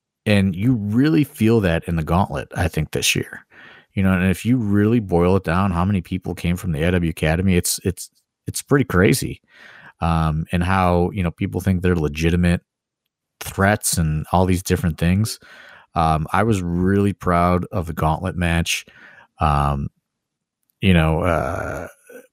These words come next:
pull back the curtain a little bit, you know, shout out to, uh, the Duke for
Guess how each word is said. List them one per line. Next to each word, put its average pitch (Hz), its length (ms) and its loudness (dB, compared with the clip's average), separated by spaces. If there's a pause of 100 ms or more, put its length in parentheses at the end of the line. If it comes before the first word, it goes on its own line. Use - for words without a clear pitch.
(160)
pull 107 160 2
back 101 220 0
the - 100 -2
curtain 101 340 2
a 87 80 2
little 87 160 2
bit, 87 260 2
you 90 120 -2
know, 80 320 0
shout 90 320 2
out 87 180 2 (160)
to, 85 460 2
uh, 78 240 0
the 85 140 -2
Duke 87 420 2
for 82 600 0